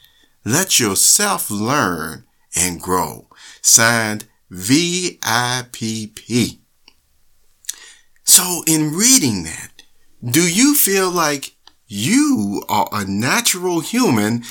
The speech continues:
in loving art, music, writing, and creating? As this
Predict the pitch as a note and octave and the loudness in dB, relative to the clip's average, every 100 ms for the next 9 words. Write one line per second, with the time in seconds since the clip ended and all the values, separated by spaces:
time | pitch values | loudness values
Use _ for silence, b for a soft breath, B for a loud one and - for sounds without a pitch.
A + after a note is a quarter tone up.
0 | B - G2 F#2+ A2 G#2+ F#2 E2+ - E3+ | B -6 -4 -2 -2 -2 -4 -8 -4 -2
1 | E3+ E3+ C3+ B2 C3 C3+ B2+ B2+ A#2+ G2 | -2 -2 -4 0 0 0 0 -4 -4 0
2 | A2 C3+ C3+ C#3 C#3+ C#3+ B B G2 G#2+ | 2 2 2 0 -2 -4 B B -2 0
3 | A#2 A#2+ C3 G3 B3+ C#3 E2 - _ _ | 0 -2 0 2 2 -2 -6 -10 _ _
4 | _ _ _ _ _ _ _ _ _ - | _ _ _ _ _ _ _ _ _ 2
5 | G#3+ C4 E3 D3 E3 | 4 4 2 0 2